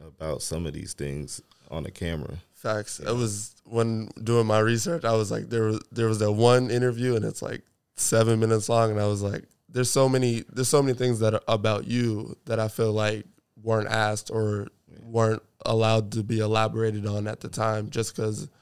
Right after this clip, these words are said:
Speaker 2: rollouts and just
Speaker 1: Mm.
Speaker 2: industry things like that. And I'm glad you came on the Groovy Tapes to come and share a
Speaker 1: No,
Speaker 2: lot of
Speaker 1: thank
Speaker 2: those
Speaker 1: y'all for
Speaker 2: things.
Speaker 1: having me.
Speaker 2: For sure. Like,
Speaker 1: Sure.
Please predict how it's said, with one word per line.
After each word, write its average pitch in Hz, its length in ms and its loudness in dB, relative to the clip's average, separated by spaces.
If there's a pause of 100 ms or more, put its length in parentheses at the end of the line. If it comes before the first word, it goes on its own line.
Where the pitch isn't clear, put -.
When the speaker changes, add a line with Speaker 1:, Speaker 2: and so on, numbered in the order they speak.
(560)
Speaker 2:
rollouts 110 640 4
and 110 120 -4
just 107 240 -2 (280)
Speaker 1:
Mm. 92 120 -10
Speaker 2:
industry 120 480 0
things 113 340 -2
like 110 200 -4
that. 113 280 2
And 107 240 -8 (220)
I'm 117 120 -2
glad 113 280 4
you 113 80 -2
came 113 300 0
on 107 380 -2 (280)
the 110 140 -8
Groovy 117 300 -2
Tapes 107 280 -4
to 110 80 -6
come 110 200 -2
and 104 100 -4
share 120 220 0
a - 20 4
Speaker 1:
No, 110 60 4
Speaker 2:
lot 110 160 2
of 107 80 -2
Speaker 1:
thank - 20 -2
Speaker 2:
those 107 180 -4
Speaker 1:
y'all 110 80 -4
for 120 60 0
Speaker 2:
things. 110 240 -2
Speaker 1:
having 104 280 -12
me. 95 120 -16 (1000)
Speaker 2:
For - 220 -8
sure. 110 360 0
Like, 107 200 -4
Speaker 1:
Sure. 107 60 -14